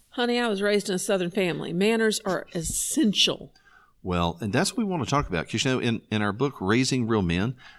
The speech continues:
Speaker 2: we devoted a whole chapter to that because, you know, that's one of those things, teaching our young men manners, etiquette, social graces, consideration. Uh, you know,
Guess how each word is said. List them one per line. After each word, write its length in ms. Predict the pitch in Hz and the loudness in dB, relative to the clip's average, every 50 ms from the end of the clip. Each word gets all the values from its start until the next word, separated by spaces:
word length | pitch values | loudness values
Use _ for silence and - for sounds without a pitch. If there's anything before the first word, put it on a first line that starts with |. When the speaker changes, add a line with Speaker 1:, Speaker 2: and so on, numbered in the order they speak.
| - _ _ | -20 _ _
Speaker 2:
we 200 | - 95 131 220 | -2 0 0 2
devoted 320 | 226 214 214 220 220 208 165 | 2 2 2 2 2 2 0
a 60 | 113 | -2
whole 140 | 107 170 - | 0 -2 0
chapter 440 | - - - 131 151 190 - - 101 80 | 0 0 2 2 0 0 0 -2 -4 -2
to 100 | 85 73 | -2 -4
that 340 | 69 76 65 67 65 - _ _ | -4 -4 -4 -4 -4 -6 _ _
because, 520 | - 104 98 - 117 117 117 117 117 - - - - - - - - _ | -4 -4 -2 0 0 0 0 0 -2 -2 -6 -8 -18 -20 -20 -20 -20 _
you 120 | - 131 127 | -6 -2 -2
know, 80 | 127 | 0
that's 240 | 120 127 135 131 - | 0 0 0 0 0
one 200 | 135 127 151 180 | 0 0 0 0
of 80 | 190 170 | -2 -2
those 240 | 160 135 127 - - | -2 -2 -2 -2 -4
things, 360 | - 135 131 127 117 - - | -4 -4 -4 -4 -6 -8 -8
teaching 580 | - - - - 175 180 - - 180 160 - | -10 -10 -8 -6 -6 -4 -4 -4 -4 -4 -4
our 140 | 104 113 110 | -2 -2 -2
young 480 | 98 90 92 104 113 120 123 117 110 110 | -2 -2 -2 -2 -2 0 0 0 0 2
men 520 | 113 123 131 123 101 92 90 95 92 92 - - - - _ - _ _ _ _ _ _ _ _ _ _ _ _ _ _ _ _ _ _ | 0 0 0 0 0 0 0 -2 -4 -6 -10 -20 -20 -20 _ -20 _ _ _ _ _ _ _ _ _ _ _ _ _ _ _ _ _ _
manners, 720 | - 120 104 104 104 98 95 87 80 65 76 - - - - _ _ _ _ | -4 0 0 2 2 2 2 0 -2 -4 -4 -6 -6 -8 -10 _ _ _ _
etiquette, 520 | 107 101 95 92 95 85 - - 80 73 - - | 0 0 0 0 -2 -4 -6 -8 -8 -8 -10 -10
social 640 | - - - - - - 120 113 104 - - 101 | -4 -2 0 2 4 4 4 4 2 2 -2 -2
graces, 840 | 90 - - 98 95 92 85 - - - 87 78 76 76 - - - - - - _ _ _ _ _ _ _ | -4 -2 -2 0 0 0 0 -2 -2 -2 -4 -6 -4 -4 -6 -6 -6 -12 -20 -20 _ _ _ _ _ _ _
consideration. 1080 | - - 98 - - - - 104 92 92 90 90 90 87 - - - 87 76 69 69 - | -6 -4 -2 0 0 0 0 0 0 2 2 2 2 2 0 -2 -2 -4 -4 -6 -8 -8
Uh, 280 | - 87 - - 110 107 - - | -8 -6 -4 -4 -4 -6 -6 -4
you 140 | - 113 110 | -2 0 0
know, 160 | 107 104 | 0 0